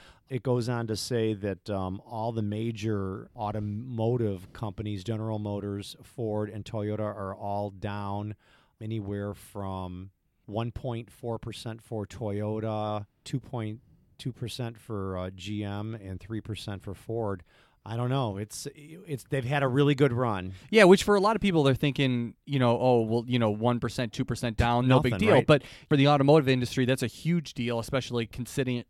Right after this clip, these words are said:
Speaker 2: considering the, um, the trajectory upwards that they've been having. I think is, this is, and, and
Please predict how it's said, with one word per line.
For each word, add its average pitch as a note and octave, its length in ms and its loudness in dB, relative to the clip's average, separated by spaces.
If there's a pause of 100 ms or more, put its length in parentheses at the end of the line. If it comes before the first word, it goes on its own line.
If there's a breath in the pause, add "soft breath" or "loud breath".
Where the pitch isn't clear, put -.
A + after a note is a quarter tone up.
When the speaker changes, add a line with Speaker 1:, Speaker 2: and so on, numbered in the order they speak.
Speaker 2:
considering B2 500 -2
the, A2 220 -4
um, G2 340 -6 (320 loud breath)
the A#2+ 80 -2
trajectory A#2 680 -4
upwards A2 460 -4
that A2+ 140 -6
they've G#2+ 160 -4
been G2 100 -6
having. F#2+ 460 -4
I G2 80 -6
think A2+ 180 -8
is, G#2+ 300 -8
this C3 160 -2
is, A#2+ 140 -8 (280 loud breath)
and, F3+ 160 -2
and F3 320 0